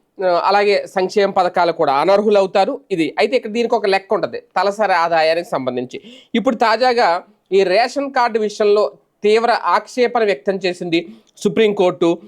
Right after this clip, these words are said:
అభివృద్ధి సూచీ గురించి అడిగితే తలసరి ఆదాయం ఇబ్బడి ముబ్బడిగా పెరిగిందని రాష్ట్రాలు చెబుతాయి. అదే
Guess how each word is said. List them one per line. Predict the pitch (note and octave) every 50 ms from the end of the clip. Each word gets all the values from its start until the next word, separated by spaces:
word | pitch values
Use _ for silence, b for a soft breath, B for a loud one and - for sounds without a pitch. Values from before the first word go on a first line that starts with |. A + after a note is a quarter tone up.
| B B B _ -
అభివృద్ధి | D3 F#3 F3 A3+ D4+ D4+ G#3+ D4 C#4+
సూచీ | C4+ C#4+ C4+ C4+ - C4+ C4
గురించి | G#3+ B3 B3 A#3 G3+ A#3
అడిగితే | G#3 G3+ A3+ A#3 G3 C4 C4
తలసరి | B3+ - - - G3 A3 A3 - B3+ C4 A#3+
ఆదాయం | - G3+ G#3+ G3+ A3 G#3+ A3 G#3+
ఇబ్బడి | G3+ D#3+ D#3 D#3 D3+ E3 G#3 A3+ A#3+
ముబ్బడిగా | A#3+ A#3+ G3 G#3+ A#3+ A3+ A3 A3
పెరిగిందని | G#3 - G#3 G3 F#3+ G#3+ G3 G3 G#3 F3
రాష్ట్రాలు | D#3+ D#3 D#3+ D#3+ - G#3 G3
చెబుతాయి. | G3 G3+ G3+ - - A3+ A3+ C4+ F4 B B B B B B B -
అదే | B3 B3 C#4 C#4+ B3+ A#3 A#3+ A#3+